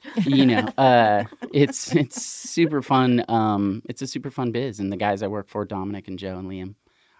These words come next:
Speaker 1: are great guys. I mean, we really are a symbiotic, uh, partnership there where, um,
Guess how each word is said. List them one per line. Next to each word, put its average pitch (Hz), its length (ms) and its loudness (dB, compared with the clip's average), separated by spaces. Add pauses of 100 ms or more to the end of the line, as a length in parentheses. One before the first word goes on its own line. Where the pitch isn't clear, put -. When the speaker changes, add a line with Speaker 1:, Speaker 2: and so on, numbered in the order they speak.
Speaker 1:
are 101 100 -6
great 98 240 -4
guys. 82 460 -8
I - 60 -10
mean, 95 160 -6
we 92 60 -8
really 92 340 -8
are 87 220 -6
a 82 160 -14 (760)
symbiotic, 87 840 -4 (100)
uh, 78 260 -10
partnership 87 640 -8
there 80 280 -10
where, 82 260 -18 (480)
um, 82 440 -18